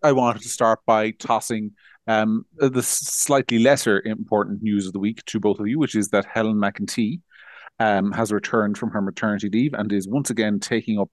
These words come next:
the helm of the Department of Justice, which will no doubt have criminals across the country quaking in their boots.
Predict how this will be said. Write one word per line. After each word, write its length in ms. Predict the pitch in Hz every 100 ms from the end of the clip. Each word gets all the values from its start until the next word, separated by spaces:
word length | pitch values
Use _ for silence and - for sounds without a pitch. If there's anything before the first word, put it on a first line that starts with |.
| _ _ _ _ _
the 80 | -
helm 420 | 127 117 110 110
of 80 | 101
the 80 |
Department 400 | 98 107 104 107
of 80 | 95
Justice, 380 | 101 98 - 104
which 180 | 113 -
will 160 | 160
no 160 | 143 117
doubt 260 | 101 95 - - - -
have 200 | 117 110
criminals 560 | - 143 131 117 107 107
across 300 | - 107 -
the 80 |
country 360 | - 107 98 90 - _ _
quaking 480 | - 120 110 107 101
in 200 | 110 101
their 180 | 98 92
boots. 380 | 87 95 -